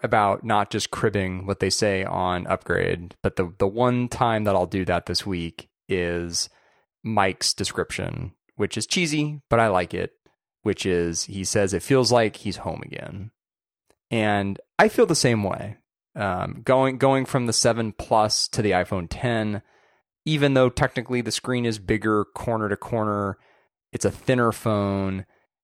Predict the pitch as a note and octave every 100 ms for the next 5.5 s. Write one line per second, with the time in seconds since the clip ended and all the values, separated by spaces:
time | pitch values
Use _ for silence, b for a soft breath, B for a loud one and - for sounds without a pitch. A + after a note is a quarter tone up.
0 | - A2+ A2+ - E3 - A2+ B2+ G#2 E2+
1 | E2 - E3+ E3 C3+ G#2+ G2+ G2+ F#2 G2
2 | G#2 G2+ F#2+ G2 - - F#2 - _ -
3 | G2 F2+ E2 E2+ - - _ - G#2+ A2+
4 | G#2 G#2+ G2 G#2 A2 - C3 A2 A2+ G2+
5 | G2 F#2 F#2 E2